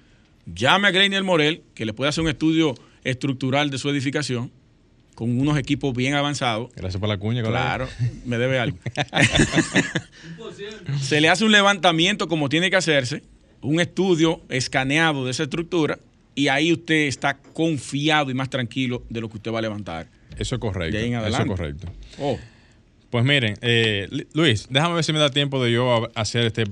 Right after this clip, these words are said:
Speaker 2: este pequeño, este pequeño comentario. Miren, señores, una nueva información ha salido a la luz, y es que una empresa ha logrado casi cien millones de pesos.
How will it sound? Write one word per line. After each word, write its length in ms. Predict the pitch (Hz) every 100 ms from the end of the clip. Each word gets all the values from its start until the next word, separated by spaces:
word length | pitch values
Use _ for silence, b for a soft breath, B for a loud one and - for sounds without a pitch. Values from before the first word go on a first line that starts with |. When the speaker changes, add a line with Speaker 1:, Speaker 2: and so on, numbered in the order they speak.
| -
Speaker 2:
este 200 | 104 107
pequeño, 800 | 104 101 104 104 95 85 80 90
este 120 | - 101
pequeño 260 | 104 101
comentario. 560 | 98 90 85 92 90 104 - B B B B B
Miren, 140 | 147 151
señores, 340 | 156 143 110 147
una 180 | 165
nueva 280 | 165 160 160
información 760 | 160 131 143 131 104 - 110 104
ha 60 | 104
salido 440 | 127 131 123 120
a 60 | 117
la 80 |
luz, 420 | 98 95 87 - -
y 140 | 104 107
es 100 | -
que 260 | 123 120
una 140 | 117 123
empresa 520 | 120 123 110 120 113
ha 40 |
logrado 380 | 113 107 110 101
casi 280 | - 110 107
cien 420 | - - 135 151
millones 380 | 135 117 131 120
de 120 | 104
pesos. 480 | - 87 80 85